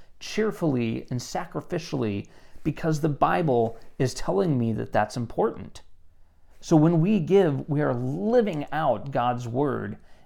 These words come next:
and being a living example to other people about God's Word.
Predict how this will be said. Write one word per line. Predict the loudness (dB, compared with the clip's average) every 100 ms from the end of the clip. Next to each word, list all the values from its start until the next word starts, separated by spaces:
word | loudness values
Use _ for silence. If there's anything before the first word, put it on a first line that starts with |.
| -2
and | 2
being | 6 6 4 2
a | 2
living | 2 2 2
example | 0 -4 -2 0 -2 -4 -6
to | -6 -2
other | 0 0
people | -6 -4 -4 -2 -6 -8 -18 -20 -20 -6
about | 0 2 2 0
God's | -2 -2 -4
Word. | -8 -8 -10